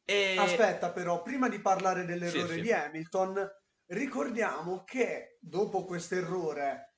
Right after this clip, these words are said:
Speaker 2: eh, certamente favorito poi dalla, dallo stop della gara, Hamilton è riuscito ad arrivare secondo e a segnare il giro più veloce in gara.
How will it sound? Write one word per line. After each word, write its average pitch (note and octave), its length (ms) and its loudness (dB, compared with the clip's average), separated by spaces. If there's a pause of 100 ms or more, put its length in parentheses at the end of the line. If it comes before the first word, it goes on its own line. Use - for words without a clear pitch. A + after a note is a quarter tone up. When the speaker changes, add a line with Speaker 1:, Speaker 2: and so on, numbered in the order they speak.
(120)
Speaker 2:
eh, C#3+ 400 -4
certamente E3+ 580 -2
favorito D#3+ 540 -2
poi E3 200 -4
dalla, C#3 680 -2
dallo C3+ 220 -8
stop E3 400 -2
della D#3 260 0
gara, E3+ 500 0 (380)
Hamilton A3 540 2
è G#3 40 6
riuscito A#3 440 -2
ad F3 80 -2
arrivare F#3+ 480 0
secondo B3 1000 -2 (680)
e F3 760 0
a F#3+ 320 -2
segnare G#3 880 0
il A#3+ 180 0
giro A3+ 280 0
più G#3 120 -4
veloce G3 360 2
in E3+ 100 -2
gara. F3 460 2